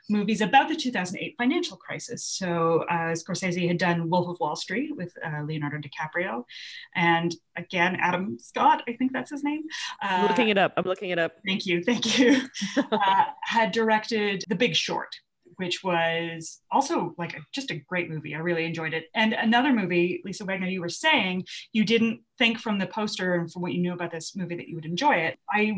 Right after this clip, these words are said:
Speaker 1: wound up going to The Big Short, but I wasn't, I was like, "There are some actors in it that are interesting, but I don't know how I feel about attending this movie." And I
Speaker 2: Okay.
Speaker 1: went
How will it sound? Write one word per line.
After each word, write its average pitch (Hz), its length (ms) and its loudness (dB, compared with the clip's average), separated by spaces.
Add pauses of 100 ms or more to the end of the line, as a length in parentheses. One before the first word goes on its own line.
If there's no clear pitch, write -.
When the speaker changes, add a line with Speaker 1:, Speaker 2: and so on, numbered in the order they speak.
Speaker 1:
wound 269 520 6
up 269 160 2
going 190 200 0
to 185 60 -2
The 170 80 -8
Big 175 160 -2
Short, 185 300 -2
but 180 100 -2
I 170 80 4
wasn't, 180 300 -4
I - 20 -8
was 180 120 -6
like, 175 160 -4
"There 226 120 -8
are 214 40 -4
some 175 260 -6
actors 285 340 -2
in 285 80 4
it 294 80 2
that 285 100 -2
are 277 80 2
interesting, 269 540 0
but 220 100 0
I 175 80 0
don't 190 380 -2 (120)
know 185 200 -4
how 180 160 -4
I 165 100 -6
feel 180 220 -8
about 170 160 -8
attending 254 340 -2
this 254 160 -2
movie." 233 320 -6 (240)
And 202 100 -2
I 190 80 2
Speaker 2:
Okay. 202 100 2
Speaker 1:
went 214 260 4